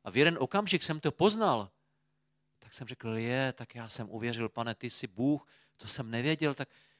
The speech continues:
fajn, já ti slibuju, že každý pátek budu chodit na mládež.“ Jo? To je trochu málo tady to.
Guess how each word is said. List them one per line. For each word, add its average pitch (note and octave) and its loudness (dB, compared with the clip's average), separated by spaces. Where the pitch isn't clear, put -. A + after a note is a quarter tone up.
fajn, C3+ -6
já B2+ 0
ti B2+ -6
slibuju, B2+ 0
že B2 -2
každý A#2 -6
pátek A2+ -8
budu G#2+ -4
chodit A2+ -6
na G2+ -10
mládež.“ G2 -10
Jo? B2 -4
To - -20
je - -20
trochu - -14
málo F3+ 2
tady C3+ -14
to. - -20